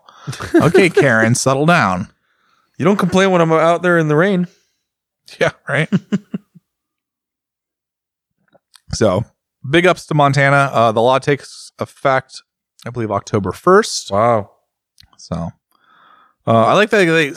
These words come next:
Speaker 2: they set it up so the law takes effect right when the weather's gonna get pretty shitty.
Speaker 1: Come on out, guys. Ride your
Speaker 2: It's like
Speaker 1: motorcycle here in, uh, in the
Speaker 2: bas-,
Speaker 1: November.
Speaker 2: yeah, basically not gonna do this for another year.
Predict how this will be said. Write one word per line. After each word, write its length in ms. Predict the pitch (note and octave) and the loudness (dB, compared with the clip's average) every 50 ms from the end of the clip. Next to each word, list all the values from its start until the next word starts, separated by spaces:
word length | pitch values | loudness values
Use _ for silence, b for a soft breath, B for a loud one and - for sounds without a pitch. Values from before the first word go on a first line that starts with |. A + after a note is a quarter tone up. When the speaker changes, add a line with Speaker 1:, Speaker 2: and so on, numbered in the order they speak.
| - - | -16 -10
Speaker 2:
they 140 | - D#3 C#3+ | -2 -2 -2
set 180 | C#3 - D3 C3+ | 0 0 -2 0
it 60 | C3 | 0
up 100 | C3+ C#3 | 0 -2
so 120 | - - C3 | -2 -2 -2
the 40 | A#2+ | 0
law 160 | A#2+ A#2 A#2+ B2 | 0 0 0 0
takes 200 | - C3+ B2+ - | 0 -4 -4 -4
effect 300 | A#2 - B2 G#2 - _ | -4 -2 -2 -4 -4 _
right 680 | - - C#4 G4+ D#4 D#4 D#4 C#4+ C#4 C4+ C4+ C4 B3+ B3+ A#3+ | -20 -16 -10 -4 -2 0 0 2 2 2 4 4 2 2 2
when 140 | G#3+ G#3+ G3 | 2 2 4
the 60 | F#3+ D#3+ | 4 4
weather's 300 | D#3 D3+ C#3+ C#3+ C3+ C3+ | 2 2 2 0 0 -2
gonna 140 | C3+ B2 | -2 0
get 120 | A#2+ A#2 G#2+ | 0 0 0
pretty 180 | - B2 A2+ G2+ | 0 -2 -2 -2
shitty. 420 | - - F#2+ E2+ D#2+ - - - | 0 0 0 0 -2 -4 -10 -8
Speaker 1:
Come 140 | - F3+ G3 | -2 0 0
on 80 | G3+ G#3 | 2 2
out, 160 | G3+ F3+ D3+ | 0 0 0
guys. 320 | D#3 D#3+ E3 E3 E3 D3 | 2 2 4 4 2 2
Ride 160 | E3 F#3+ G3 | 0 0 0
your 100 | F#3+ F#3+ | 0 0
Speaker 2:
It's 160 | F#3+ G3 F#3+ G3+ | 2 2 4 4
like 220 | A3+ G3 C#3 - | 4 4 4 2
Speaker 1:
motorcycle 160 | D3 C#3 C#3 | 2 2 2
here 260 | C#3 C#3 D#3+ D#3+ D#3+ | 2 2 2 2 0
in, 140 | D#3 D3+ D3 | -2 -2 -2
uh, 220 | D3 D3 C#3+ C#3+ C#3+ | 0 0 2 2 2
in 260 | C#3+ C#3+ C#3+ C#3+ C#3+ | 0 0 0 -2 0
the 340 | C#3 C#3+ C#3 C#3 C#3 C3+ B2+ - | 0 0 2 2 2 2 0 -2
Speaker 2:
bas-, 20 | |
Speaker 1:
November. 580 | F3+ E3+ D#3+ E3 F4 F#4+ G4+ F#3 F3+ D#3+ C3 - A#3+ | -6 -4 0 2 4 6 4 4 2 0 -2 -2 0
Speaker 2:
yeah, 160 | G3+ E3+ F3 | -2 -2 -2
basically 500 | G3+ - F#4 G4 F#4+ G4 F4+ - F4 D#4+ | 0 2 2 2 2 2 2 2 2 2
not 320 | C#4 B3 B3 A#3 A#3 A3+ | 2 2 2 2 2 0
gonna 160 | A3+ G#3+ G3 | 0 0 0
do 140 | F3+ G3 F3+ | 2 4 4
this 160 | F3+ F3+ D#3+ | 4 2 2
for 80 | - F3 | 2 0
another 240 | E3 D#3+ D3 C#3 C3 | 2 2 2 2 0
year. 320 | A2 F#2 D#2+ - - - | 0 0 -4 -4 -6 -10